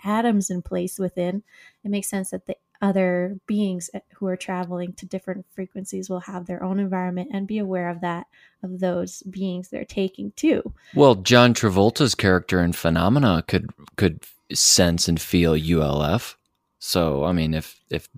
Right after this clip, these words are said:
Speaker 2: you
Speaker 1: Oh,
Speaker 2: know,
Speaker 1: there you go.
Speaker 2: m-, maybe.
Speaker 1: John's got it figured out.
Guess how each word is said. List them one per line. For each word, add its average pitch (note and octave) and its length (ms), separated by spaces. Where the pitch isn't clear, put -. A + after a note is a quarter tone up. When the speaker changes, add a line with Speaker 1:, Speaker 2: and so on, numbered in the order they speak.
Speaker 2:
you E2 100
Speaker 1:
Oh, - 20
Speaker 2:
know, D#2 40
Speaker 1:
there G#3 160
you G3+ 100
go. F3 240
Speaker 2:
m-, D#2+ 140
maybe. G#2 520
Speaker 1:
John's F#3+ 360
got F3+ 180
it F3 80
figured - 280
out. - 180